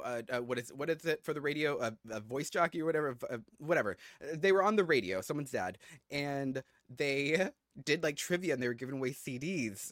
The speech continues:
And I didn't even have, like, a C D Walkman or anything. I had nothing I could play the C D on. I just was like, <gasps> "Ooh, a C D." Um, and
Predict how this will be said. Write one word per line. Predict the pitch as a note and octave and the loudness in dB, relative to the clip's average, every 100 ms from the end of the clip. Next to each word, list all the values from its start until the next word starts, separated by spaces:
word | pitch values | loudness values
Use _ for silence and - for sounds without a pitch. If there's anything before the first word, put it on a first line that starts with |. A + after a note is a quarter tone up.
| - | -4
And | C3+ B2+ | -2 0
I | C3+ D#3 A3 | 2 4 4
didn't | F3+ F3 | 4 2
even | D3+ | 2
have, | C#3+ B2 | 0 0
like, | A#2 A2+ | 0 0
a | F#2+ F#2+ | 0 0
C | - D#3+ | -4 -6
D | C3 | -4
Walkman | F#2 A#2+ - B2 G2 | 0 2 2 -2 -6
or | F2+ | -4
anything. | F#2+ G2 - | -6 -4 2
I | |
had | F3 B2 | 2 4
nothing | E3+ - C#3+ | 0 0 -2
I | |
could | C3 | -2
play | B2 A2+ | -4 -4
the | G2+ | -4
C | - | -6
D | G#2+ F2+ | -6 -6
on. | F2 F2 G2+ | -8 -6 -2
I | C3 | -2
just | B2+ - | -4 -10
was | A2 | -6
like, | G#2+ G2 | -6 -6
<gasps> | A#3 A3 G3 - | -10 -10 -12 -6
"Ooh, | D#3 F3+ E3 B2 G#2+ | 0 2 4 2 0
a | G#2+ | -2
C | - E3+ E3 | -6 -6 -2
D." | E3 D3 G2 - - - | -2 -2 -4 -10 -18 -8
Um, | D3+ C#3 A#2 G#2+ _ - | -4 -2 -2 -6 _ -4
and | C#3 C3+ | -2 -2